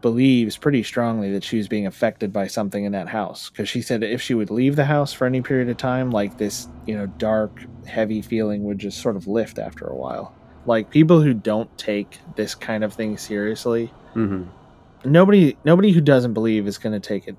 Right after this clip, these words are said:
Speaker 1: particularly seriously, but she's in a unique position where she has been affected by it.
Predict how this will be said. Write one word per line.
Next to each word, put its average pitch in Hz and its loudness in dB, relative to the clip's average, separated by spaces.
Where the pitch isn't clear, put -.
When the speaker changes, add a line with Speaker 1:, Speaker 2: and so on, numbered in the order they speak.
Speaker 1:
particularly 104 -4
seriously, 104 -4
but 101 -4
she's 117 -2
in 107 -4
a 107 -8
unique 110 -2
position 104 -6
where 101 -4
she 104 -8
has 104 -8
been 95 -6
affected 110 -2
by 78 -6
it. - -14